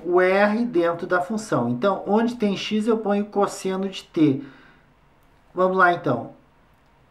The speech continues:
E o t varia de zero a π sobre dois. De zero a π sobre dois foi dado. Então, a integral de zero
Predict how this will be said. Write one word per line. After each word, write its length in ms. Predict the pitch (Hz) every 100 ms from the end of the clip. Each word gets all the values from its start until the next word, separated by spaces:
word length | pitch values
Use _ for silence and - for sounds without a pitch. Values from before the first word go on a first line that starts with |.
| -
E 380 | 190 190 190 185
o 120 | 196
t 360 | - 202 196 214
varia 480 | 208 196 165 202
de 180 | 208 180
zero 640 | 156 127 156 160 175 190 -
a 140 | 165
π 300 | - 170 180
sobre 340 | - 196 190
dois. 580 | 202 160 139 120 - - - - - _ _ -
De 140 | 143
zero 280 | 143 170 175
a 40 |
π 120 | 175
sobre 220 | 170 190 147
dois 200 | 139 131
foi 160 | 185
dado. 240 | 160 131 123
Então, 180 | - 196
a 120 | 196
integral 1080 | 202 240 233 170 151 143 135 139 185 269 - - _ _ _ _ _ _ _
de 120 | 143
zero 520 | 156 139 170 160 156